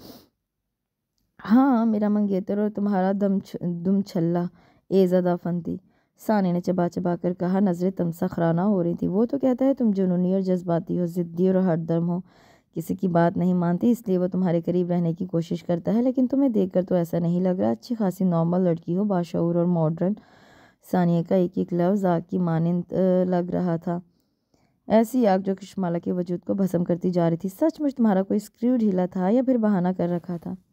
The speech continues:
वो इस्तेहज़ाई अंदाज में बदतमीज़ी के साथ बात कर रही थी। कशमाला की रंगत जद पड़ गई। सानिया, एज़द वापस ड्राइंग रूम में आया तो सानिया को कशमाला के पास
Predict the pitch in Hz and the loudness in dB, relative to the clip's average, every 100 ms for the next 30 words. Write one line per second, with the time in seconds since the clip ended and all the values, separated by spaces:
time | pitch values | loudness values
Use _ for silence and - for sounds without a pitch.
0 | _ _ 180 175 - 180 175 170 175 175 | _ _ -4 -4 -2 0 2 2 2 0
1 | 170 175 175 170 - 175 170 175 170 - | 0 0 0 -2 -2 -2 -2 -2 -4 -2
2 | 196 185 170 175 180 175 175 180 180 180 | -2 0 0 0 -2 -2 -2 -2 -4 -2
3 | 185 180 180 180 180 202 202 185 - 170 | 0 0 0 0 2 0 0 -2 -2 -4
4 | 170 175 - - - - - - - - | -2 -4 -6 -18 -20 -20 -20 -20 -20 -20
5 | _ _ - - 220 180 170 180 196 427 | _ _ -18 0 2 4 2 2 0 0
6 | 254 269 269 254 262 285 269 233 226 214 | 2 2 2 0 -2 -2 -2 0 2 2
7 | 202 202 190 185 214 202 180 185 196 - | 2 2 2 0 -2 -2 0 0 -2 -2
8 | 185 175 175 190 180 185 | -2 0 -2 -2 -2 -2